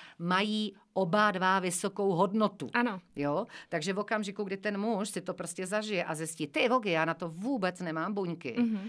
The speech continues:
Speaker 1: a jsem velmi šťastný, že jsem v tom komfortu, že si tomu můžu, můžu věnovat, když mně se chce,
Speaker 2: Mhm.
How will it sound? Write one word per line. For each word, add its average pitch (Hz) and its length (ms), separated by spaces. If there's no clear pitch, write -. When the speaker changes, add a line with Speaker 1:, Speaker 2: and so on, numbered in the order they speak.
Speaker 1:
a 147 80
jsem 156 220
velmi 156 280
šťastný, 185 380
že 170 100
jsem 180 160
v 180 40
tom 208 160
komfortu, 170 460
že 180 120
si 190 120
tomu 185 240
můžu, 185 340
můžu 175 220
věnovat, 170 380
když 170 280
mně 147 220
se 196 200
chce, 143 420
Speaker 2:
Mhm. 220 320